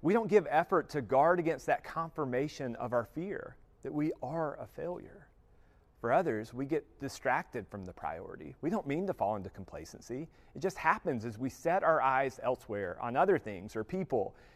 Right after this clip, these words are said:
and take them off the main thing in our lives.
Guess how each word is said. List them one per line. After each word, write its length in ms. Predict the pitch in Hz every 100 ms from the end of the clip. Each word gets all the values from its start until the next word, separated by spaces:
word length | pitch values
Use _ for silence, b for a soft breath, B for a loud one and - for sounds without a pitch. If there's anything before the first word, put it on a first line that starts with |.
| b
and 100 | 117
take 200 | 160 175
them 160 | 190 160
off 180 | 147 -
the 100 | 123
main 300 | 110 127 120
thing 240 | 87 92
in 80 | 95
our 160 | 85 82
lives. 520 | - 80 - -